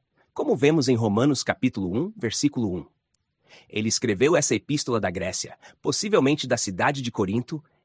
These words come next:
entre os anos cinquenta e sete e cinquenta e oito depois de Cristo. Esse período coincide com sua terceira viagem missionária, quando recolhia ofertas para a igreja em Jerusalém,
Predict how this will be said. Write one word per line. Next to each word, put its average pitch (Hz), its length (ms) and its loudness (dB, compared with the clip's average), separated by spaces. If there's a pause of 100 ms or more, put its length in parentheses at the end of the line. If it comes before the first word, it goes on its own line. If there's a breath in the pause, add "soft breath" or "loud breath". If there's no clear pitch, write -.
entre 110 260 -2
os 101 100 0
anos 117 200 2
cinquenta 151 460 -2
e - 40 -6
sete - 460 0
e 143 60 -4
cinquenta 127 460 0
e 101 60 0
oito 101 420 -4
depois 117 320 0
de 95 80 -8
Cristo. - 440 -12 (300 soft breath)
Esse - 240 0
período 139 380 4
coincide 135 580 -2
com 123 140 2
sua 131 220 -2
terceira 175 460 0
viagem 120 380 2
missionária, 101 640 0 (240 loud breath)
quando 117 200 0
recolhia 147 440 4
ofertas 131 480 -2 (120)
para 120 140 0
a - 20 0
igreja 113 320 2
em 127 60 4
Jerusalém, 120 540 0